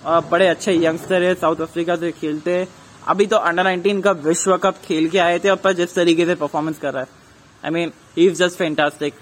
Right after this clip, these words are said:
जो इस खिलाड़ी के शॉट से, शॉट selection है, खासकर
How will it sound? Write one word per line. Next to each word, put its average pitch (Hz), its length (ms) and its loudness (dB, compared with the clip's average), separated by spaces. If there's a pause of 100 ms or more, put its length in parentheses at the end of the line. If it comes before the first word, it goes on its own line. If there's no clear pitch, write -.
(1200)
जो 180 440 0
इस 185 320 -4 (280)
खिलाड़ी 170 300 2
के 180 160 0
शॉट 185 380 2
से, 160 300 -4 (180)
शॉट 180 240 0
selection 175 480 -4
है, 156 60 -8
खासकर 185 440 -4